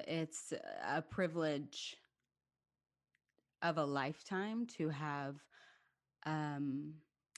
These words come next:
a mother who is so, so respected and so loved and so energetic and so creative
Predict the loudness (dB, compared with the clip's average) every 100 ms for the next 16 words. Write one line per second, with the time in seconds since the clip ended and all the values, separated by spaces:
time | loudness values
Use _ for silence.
0 | -2 2 4 4 2 0 0 0 0 0
1 | 0 0 0 2 4 4 2 0 0 -4
2 | -8 _ _ _ _ _ _ _ _ _
3 | _ _ _ _ _ _ _ _ _ _
4 | _ _ _ _ _ _ _ _ _ _
5 | _ _ _ _ _ 2 6 6 4 0
6 | 0 -2 -2 -4 -2 -4 -2 -2 0 0
7 | 0 -2 -2 -2 -2 -4 -10 -18 -12 -4
8 | -4 -2 0 0 0 -2 -2 -4 -4 -4
9 | -6 -6 -6 -4 -4 -4 -10 -8 -6 -4
10 | -4 -4 -4 -6